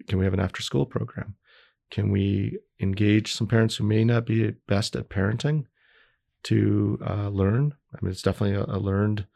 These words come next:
set of behaviors to become a better parent, providing safe environments for people, uh, both in the schools, at, at home, elsewhere. Um, I think communities are starting to realize that they need to invest back in things like a downtown,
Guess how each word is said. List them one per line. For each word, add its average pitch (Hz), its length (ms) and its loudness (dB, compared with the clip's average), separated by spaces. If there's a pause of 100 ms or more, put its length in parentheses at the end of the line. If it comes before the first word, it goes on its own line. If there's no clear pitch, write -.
(500)
set 101 180 2
of 98 80 4
behaviors 104 540 2
to - 160 -16
become 101 220 0
a 92 80 0
better 92 220 0
parent, 113 360 -2 (640)
providing 98 360 2
safe 98 320 -2
environments 107 640 -2
for - 140 -8
people, 135 560 -6 (200)
uh, 107 60 -6
both 98 320 -6
in 104 80 -4
the 98 80 -4
schools, 117 560 0 (1000)
at, - 280 -6
at 85 140 -6
home, 117 480 0 (160)
elsewhere. 120 520 -2 (1040)
Um, 117 300 -4
I 117 60 -2
think 160 160 2
communities 151 440 4
are 143 60 -2
starting 147 320 0
to 135 80 -4
realize 135 380 0
that 120 100 -12
they 123 80 -4
need 127 140 0
to 127 80 0
invest 120 360 -2
back 131 300 -6
in 120 220 -2 (260)
things 139 180 -2
like 131 140 0
a 127 60 0
downtown, 139 560 0